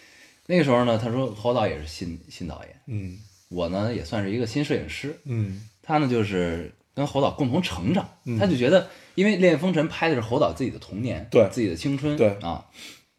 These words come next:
Speaker 1: 他就觉得我作为摄影师和我作为这个项目的参与者，我可以经历这个导演的童年，
Speaker 2: 嗯。
Speaker 1: 经历这个导演的青春和过去，他觉得这是一件很美妙的事儿。
Speaker 2: 嗯。对。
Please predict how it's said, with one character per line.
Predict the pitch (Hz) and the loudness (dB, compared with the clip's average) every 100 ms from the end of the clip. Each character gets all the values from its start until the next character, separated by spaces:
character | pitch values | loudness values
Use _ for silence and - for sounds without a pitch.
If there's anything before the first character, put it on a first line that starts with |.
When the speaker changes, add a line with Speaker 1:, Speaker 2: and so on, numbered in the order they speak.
| _ _ _ _ _ | _ _ _ _ _
Speaker 1:
他 | - | -2
就 | 165 | 2
觉 | 139 160 | 4 4
得 | 156 - _ _ _ _ _ | 2 -2 _ _ _ _ _
我 | 90 | -6
作 | 90 135 | 0 2
为 | |
摄 | 165 143 | 2 0
影 | 92 | -2
师 | 87 131 135 - | -4 -6 -8 -10
和 | - 123 | -10 -2
我 | 113 | -2
作 | 110 101 | 0 0
为 | 107 | 0
这 | 127 | 0
个 | 113 | -2
项 | 127 113 | -2 -2
目 | 95 | -4
的 | |
参 | - 147 143 | -6 -4 -4
与 | |
者， | 90 82 | -6 -10
我 | 85 | -8
可 | - | -2
以 | 143 | -2
经 | 107 151 175 | 0 0 0
历 | 147 - _ _ _ _ _ _ _ _ | 0 -4 _ _ _ _ _ _ _ _
这 | 120 | -6
个 | 104 | -2
导 | 85 | 0
演 | 107 - | -2 -4
的 | 67 - | -12 -18
童 | - 76 | -14 -10
年， | 80 - 156 | -10 -12 -8
Speaker 2:
嗯。 | 113 104 95 98 | -4 -2 -4 -6
Speaker 1:
经 | 143 | -2
历 | 123 | 0
这 | |
个 | 113 | 0
导 | 104 107 | 0 -2
演 | 85 | -2
的 | 78 | -6
青 | 127 120 | -6 -6
春 | 127 123 | -6 -6
和 | 123 | -2
过 | - 120 | 2 0
去， | - - - | 0 -6 -4
他 | 139 | -2
觉 | 156 | 0
得 | |
这 | 185 | 2
是 | 147 | 2
一 | |
件 | 165 139 | 2 0
很 | 117 | 0
美 | 170 - | -2 -2
妙 | 85 110 85 | -4 -4 -4
的 | - | -6
事 | - | -8
儿。 | - | -2
Speaker 2:
嗯。 | |
对。 | 113 | -2